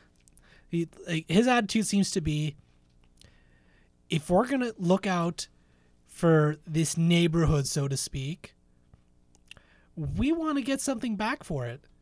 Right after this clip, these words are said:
And to him, apparently, like, nuclear weapons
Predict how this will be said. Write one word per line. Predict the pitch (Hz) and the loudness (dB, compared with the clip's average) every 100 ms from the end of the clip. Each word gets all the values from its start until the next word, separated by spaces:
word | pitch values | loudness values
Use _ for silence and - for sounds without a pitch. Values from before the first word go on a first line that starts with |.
| _ _ _ _ _ - | _ _ _ _ _ -4
And | 175 180 170 - _ _ _ _ _ | 2 2 0 -6 _ _ _ _ _
to | - 190 | -4 0
him, | 175 233 269 277 269 254 - _ - | 2 2 2 2 0 -2 -8 _ -6
apparently, | 196 - 240 240 233 220 | -4 -2 -2 -2 -4 -4
like, | 214 170 165 165 - _ _ _ _ _ _ _ _ _ _ | -4 -4 -4 -6 -8 _ _ _ _ _ _ _ _ _ _
nuclear | 196 175 190 220 190 | 0 0 2 2 2
weapons | 170 175 - 220 214 208 190 - | 2 0 0 2 2 2 -2 -8